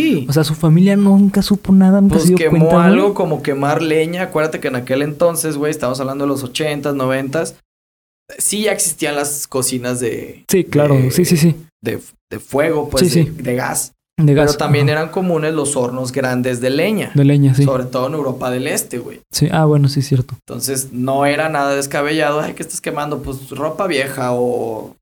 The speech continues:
Speaker 1: periódicos, libros, no sé, güey.
Speaker 2: Y aparte, bueno, eh, también es cierto, algo que mencionas es que la leña oculta los olores.
Speaker 1: Ujú.
Speaker 2: Eso es muy cierto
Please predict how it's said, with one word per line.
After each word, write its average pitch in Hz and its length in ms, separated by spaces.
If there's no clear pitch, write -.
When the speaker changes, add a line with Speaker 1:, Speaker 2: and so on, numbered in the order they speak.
Speaker 1:
periódicos, 123 680
libros, 123 320
no 127 100
sé, 123 220
güey. - 240
Speaker 2:
Y 151 60
aparte, 151 300
bueno, 156 320
eh, 139 160
también 139 380
es 131 80
cierto, 135 340
algo 139 220
que 143 100
mencionas 147 400
es 139 140
que - 220
la 135 140
leña 151 400
oculta 143 400
los 135 220
olores. 127 400
Speaker 1:
Ujú. 143 340
Speaker 2:
Eso 139 200
es 135 60
muy 143 140
cierto 131 420